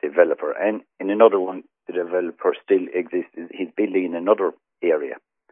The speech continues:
Now that to me is wrong, and that,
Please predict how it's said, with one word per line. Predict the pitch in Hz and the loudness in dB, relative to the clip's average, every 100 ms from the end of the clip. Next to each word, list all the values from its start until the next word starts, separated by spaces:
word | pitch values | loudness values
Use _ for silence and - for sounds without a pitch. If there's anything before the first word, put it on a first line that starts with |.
| _ _ - | _ _ -4
Now | 95 90 - _ _ _ | 2 2 0 _ _ _
that | 95 98 - | -2 -2 -4
to | 117 | -4
me | 110 90 | -2 -2
is | 82 73 | -4 2
wrong, | 95 90 - _ _ - | 2 2 -4 _ _ -16
and | - - | -14 -8
that, | - - | -4 -4